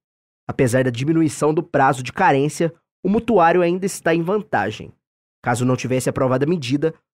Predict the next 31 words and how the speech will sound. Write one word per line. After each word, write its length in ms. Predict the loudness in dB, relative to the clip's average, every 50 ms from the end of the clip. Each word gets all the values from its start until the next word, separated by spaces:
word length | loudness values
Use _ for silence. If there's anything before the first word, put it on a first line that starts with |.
| _ -4
o 60 | -4
intervalo 560 | -2 0 2 2 2 2 2 2 2 2 2
cairia 480 | 0 0 0 2 2 2 2 0 -2 0
para 160 | 0 0 0
até 180 | 0 0 -2 -4
três 440 | -4 -4 -2 -2 0 0 0 0 0
meses, 440 | 0 0 0 0 -2 -6 -8 -10 -14 _ _ _ _
como 220 | -2 0 2 2
ocorre 400 | 2 0 0 2 2 2 2 0
tradicionalmente. 1000 | 0 _ 0 0 0 0 0 0 0 2 2 2 0 -2 -2 -6 -12 -16 -18 -20 -20 _ _ _ _ _ _ _ _ _ -2
O 80 | 0
uso 160 | 0 0 2
do 80 | 2 0
F 120 | 0 0
G 80 | -2 -2
T 120 | 0 0
S 340 | 0 2 2 0 0 -2 -6
para 180 | -6 -4 -4 -2
reduzir 480 | 0 0 0 0 -2 -2 0 2 2
o 60 | 2 4
valor 340 | 4 2 4 4 2 2
de 120 | 0 0 -2
prestações 760 | -4 -2 -2 -2 -2 -2 -2 -2 -4 -4 -4 -2 -4 -4 -10 _ _ _ _
futuras 720 | _ -8 -8 -8 -4 -2 0 2 4 4 4 2 2 2
ou 100 | 2 2
abater 400 | 4 4 2 0 0 0 0 0
atrasos 460 | 0 0 -2 -2 -2 -2 -2 -2 -6 -8
inferiores 500 | -8 -6 -2 0 2 2 2 2 2 0
a 60 | 0
noventa 360 | 0 0 0 0 0 0 -2
dias 480 | -4 -4 -4 -2 -2 -2 -2 -4 -10